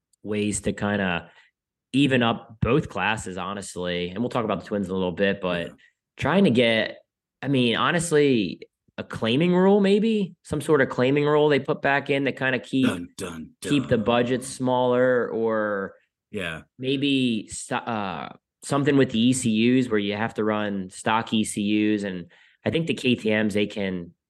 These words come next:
Speaker 1: they can get in their stock E C Us. So maybe you,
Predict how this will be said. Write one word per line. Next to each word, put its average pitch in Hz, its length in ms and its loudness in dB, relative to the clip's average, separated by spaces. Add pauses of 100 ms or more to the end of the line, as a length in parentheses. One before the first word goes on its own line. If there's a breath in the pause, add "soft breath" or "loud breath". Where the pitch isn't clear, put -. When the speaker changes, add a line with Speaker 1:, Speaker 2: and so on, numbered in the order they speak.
(100)
Speaker 1:
they 104 100 0
can 92 460 -4 (120)
get 98 140 2
in 95 140 0
their 92 100 0
stock 92 380 -4
E 101 80 0
C 95 180 -6 (200)
Us. 90 80 -6
So 95 160 0
maybe 98 260 0
you, 95 520 -2